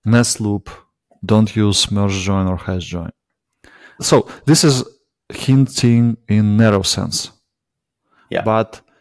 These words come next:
Speaker 1: if we consider this in a wider sense, uh, like, any suggestion to the planner how to behave and what to use, what to not,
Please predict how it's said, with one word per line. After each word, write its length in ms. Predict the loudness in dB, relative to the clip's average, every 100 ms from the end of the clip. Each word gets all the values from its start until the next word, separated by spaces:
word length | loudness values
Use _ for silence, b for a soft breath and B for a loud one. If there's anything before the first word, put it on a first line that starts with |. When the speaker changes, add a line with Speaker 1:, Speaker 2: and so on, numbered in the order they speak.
| _ _ -4
Speaker 1:
if 220 | -4 -2
we 60 | -2
consider 600 | -2 -2 -2 0 2 2
this 380 | 0 -2 -4 -10 _
in 180 | -4 -2
a 80 | 0
wider 440 | 2 2 4 2
sense, 560 | 0 -2 -4 -4 -8 -8
uh, 320 | -6 -4 -4 -4
like, 280 | -6 -6 -6
any 540 | 0 2 4 2 2 -2 _ _ _ _ _ _ _ _ -18 -8
suggestion 800 | -4 -4 0 -2 -2 -6 -8 -6
to 360 | -6 -4 -4 -6
the 80 | -6
planner 640 | -2 0 0 -2 -4 -8 _ _ _
how 220 | -4 -4
to 100 | -2
behave 520 | -6 -4 0 2 0 -2
and 160 | -4
what 160 | -4 -4
to 80 | -6
use, 220 | -6 -4
what 160 | -6 -6
to 80 |
not, 200 | -6 -6